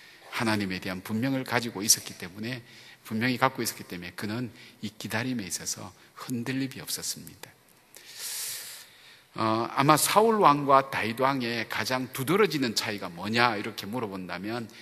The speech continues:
사울 왕은 기다릴 줄을 몰랐습니다. 하나님의 때를 기다릴 줄 몰랐고 그가 버림받게 된 결정적인 순간은 하나님의 때를 기다리지 못하고 자기가 임의적으로 이 때를 선정했습니다. "아, 여기가,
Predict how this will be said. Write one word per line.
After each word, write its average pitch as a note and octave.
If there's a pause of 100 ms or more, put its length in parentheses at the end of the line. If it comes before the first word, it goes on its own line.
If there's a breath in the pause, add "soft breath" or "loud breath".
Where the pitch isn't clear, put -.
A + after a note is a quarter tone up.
(220 loud breath)
사울 F#3
왕은 G2+ (120)
기다릴 E3+ (200)
줄을 D#3+
몰랐습니다. F2+ (560 loud breath)
하나님의 E3+
때를 C#3
기다릴 A#2+
줄 A#2
몰랐고 F#2+
그가 C#3+
버림받게 D3+
된 F2+
결정적인 C3
순간은 G2+ (640 loud breath)
하나님의 E3+
때를 C3+
기다리지 A#2+
못하고 F2+
자기가 D#3
임의적으로 A2+ (680 loud breath)
이 C3+
때를 A#2
선정했습니다. A2+ (440 loud breath)
"아, D#2 (100)
여기가, G2+